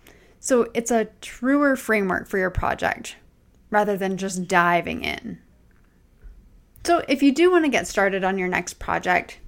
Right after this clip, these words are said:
here is the four R framework. The first R is result. You're probably taking on a new project because you want something different.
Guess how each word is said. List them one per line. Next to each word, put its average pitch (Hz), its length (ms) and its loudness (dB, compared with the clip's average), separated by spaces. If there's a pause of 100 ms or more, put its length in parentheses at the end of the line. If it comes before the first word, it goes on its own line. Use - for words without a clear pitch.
(200)
here 208 360 4
is 180 300 -4
the 190 160 -4
four - 460 -4
R - 220 -4
framework. - 640 -12 (1120)
The 254 100 2
first 359 460 0
R 202 520 -2
is 190 360 -2 (260)
result. - 840 -4 (1040)
You're 233 240 8
probably 294 960 0
taking 262 400 2
on 226 180 2
a 240 80 2
new 214 140 0
project 226 680 -2 (260)
because 226 520 0
you 214 240 0
want 359 260 0
something 247 420 0
different. - 560 -4